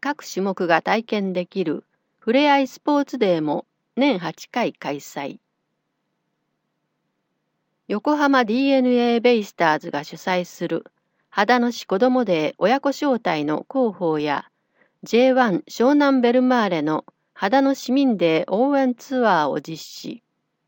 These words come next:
今後の取り組み。市体育協会と協力して、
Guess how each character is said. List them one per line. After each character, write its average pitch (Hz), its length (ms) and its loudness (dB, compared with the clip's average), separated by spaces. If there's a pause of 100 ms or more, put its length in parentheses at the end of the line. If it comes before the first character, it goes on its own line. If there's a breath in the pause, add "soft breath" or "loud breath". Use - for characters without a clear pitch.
(2250)
今 285 280 4
後 269 100 2
の 247 120 0
取 202 220 -2
り - 60 -16
組 170 300 -2
み。 - 80 -8 (840)
市 - 380 -4 (100)
体 302 280 2
育 294 200 -4
協 285 240 2
会 165 240 -2
と 165 160 -8
協 214 300 -4
力 202 240 -4
し - 180 -20
て、 165 320 0